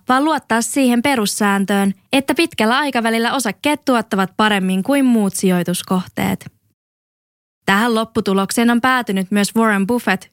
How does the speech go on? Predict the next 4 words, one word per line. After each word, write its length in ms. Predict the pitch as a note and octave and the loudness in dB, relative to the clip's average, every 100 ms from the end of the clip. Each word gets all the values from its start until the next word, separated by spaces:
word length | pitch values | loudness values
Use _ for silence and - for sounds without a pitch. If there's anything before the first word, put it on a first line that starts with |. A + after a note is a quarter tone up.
| _ | _
yksi 220 | A3 G#3 A#3 | -2 0 2
maailman 320 | B3 A#3 G3+ | 2 2 0
menestyneimmistä 840 | A3+ G#3+ - F#3+ F#3+ G3 G3 - | 0 -2 -2 -2 0 0 -2 -2
osakesijoittajista. 1000 | A3 F#3 F3+ - F#3+ F#3+ G#3 G3 - G#3 | -2 -2 -2 0 0 0 -4 -6 -4 -6